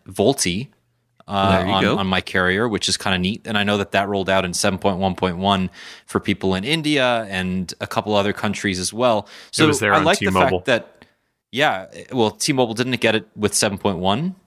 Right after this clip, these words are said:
Speaker 3: Yeah.
Speaker 1: Or was that, yeah. Um,
Speaker 2: Project Fi Master Race, I've had it forever.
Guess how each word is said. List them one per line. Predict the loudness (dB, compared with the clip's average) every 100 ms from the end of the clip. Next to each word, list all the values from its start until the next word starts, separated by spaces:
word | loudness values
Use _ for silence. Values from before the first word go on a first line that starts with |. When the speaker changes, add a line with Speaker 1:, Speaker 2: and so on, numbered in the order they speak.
| _ -10
Speaker 3:
Yeah. | -2 2 2
Speaker 1:
Or |
was | 0 0
that, | -2 -2 _ _ _ _ _ _
yeah. | -2 -2 -4 -20 -20 _ _
Um, | -2 2
Speaker 2:
Project | 2 2 -4 -4
Fi | -2 0 0
Master | 0 -2 -2 -4
Race, | -2 0 0 -2
I've | -8
had | -6 -6
it | -6
forever. | -10 -10 -8 -10